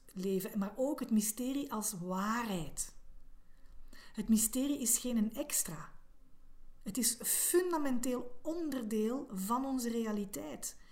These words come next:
En als we dat weghalen, dan missen we enorm veel. En het is ook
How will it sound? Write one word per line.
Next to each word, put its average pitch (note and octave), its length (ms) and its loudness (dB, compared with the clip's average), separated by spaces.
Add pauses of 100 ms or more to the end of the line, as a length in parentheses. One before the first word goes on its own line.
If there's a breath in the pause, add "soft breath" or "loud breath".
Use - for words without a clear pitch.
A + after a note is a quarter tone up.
(220 loud breath)
En A3+ 120 2
als A#3 160 4
we A#3+ 60 -2
dat G#3 180 0
weghalen, A3 500 0
dan G#3 380 8
missen D4 340 4
we G#3 100 -6
enorm F3 420 -4
veel. D#3+ 340 -10 (1800 loud breath)
En A#3 120 2
het A#3 120 4
is A#3+ 120 2
ook B3+ 140 0